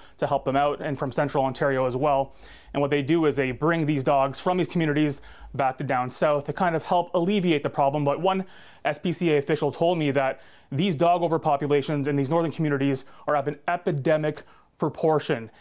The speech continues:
And this is not a new problem as well. This is, uh, something that's been going on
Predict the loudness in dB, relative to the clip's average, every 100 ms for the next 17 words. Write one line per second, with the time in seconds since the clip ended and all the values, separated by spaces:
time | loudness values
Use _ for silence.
0 | -6 0 0 2 2 4 2 2 0 2
1 | 0 2 2 2 0 -2 -2 0 2 2
2 | 0 0 0 0 0 0 2 2 0